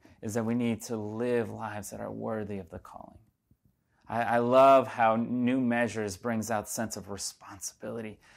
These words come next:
that my life, I'm responsible for living in a way that I actually believe all of this, that I believe Christ, that I believe that his life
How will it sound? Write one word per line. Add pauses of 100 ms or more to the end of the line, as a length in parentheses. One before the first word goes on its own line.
(100)
that
my
life,
I'm
responsible
for
living
in
a
way
that
I
actually
believe
all
of
this,
that
I
believe
Christ, (300)
that
I
believe
that
his
life